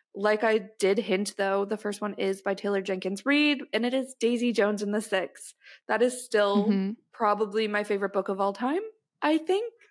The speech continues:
Speaker 1: I absolutely loved it. If you watched the show but didn't read the book,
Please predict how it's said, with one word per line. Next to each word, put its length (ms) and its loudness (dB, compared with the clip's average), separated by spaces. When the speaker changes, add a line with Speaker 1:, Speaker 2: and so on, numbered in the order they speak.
Speaker 1:
I 600 4
absolutely 460 -2
loved 280 2
it. 200 6
If 180 0
you 380 0
watched 440 0
the 100 0
show 340 2
but 220 -2
didn't 260 -2
read 320 -2
the 140 -8
book, 480 -2